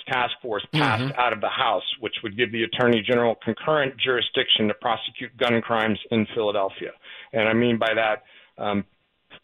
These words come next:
Speaker 1: uh, possession crimes by prior convicted felons. It's, it's illegal under state and federal law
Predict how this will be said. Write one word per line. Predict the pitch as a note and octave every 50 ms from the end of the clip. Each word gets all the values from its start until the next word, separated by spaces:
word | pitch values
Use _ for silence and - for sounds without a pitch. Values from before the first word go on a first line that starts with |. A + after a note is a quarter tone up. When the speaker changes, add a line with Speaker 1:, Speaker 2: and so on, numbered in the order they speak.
| - - -
Speaker 1:
uh, | A#2 G2+
possession | - - A#2 A2 D3+ D3+ - - C3 A2+
crimes | - - A#2 A2+ A2+ A2+ A2+ G#2+ - - A#2
by | A#2 A2 A2 G#2+ G#2 G#2+ G2+ - _ _ - _ _
prior | - - C#3 B2+ B2+ B2+ B2+ A#2+ A#2+ A2+ - _ _ -
convicted | B2+ B2 A2 B2 A#2+ - - G#2 G2 - - -
felons. | C#3 A#2+ G#2 F#2+ F2 F#2+ - -
It's, | G2+ F#2 - - - -
it's | G#2+ - - - - -
illegal | - C3+ B2 A#2+ C3+ B2+ A#2 B2+ A#2 A2
under | G#2+ G#2 G#2 G#2
state | - - - B2+ C3 B2
and | A2+ G#2+
federal | - C3 A#2+ A#2+ A#2 A2
law | G#2+ A2 A2 G#2+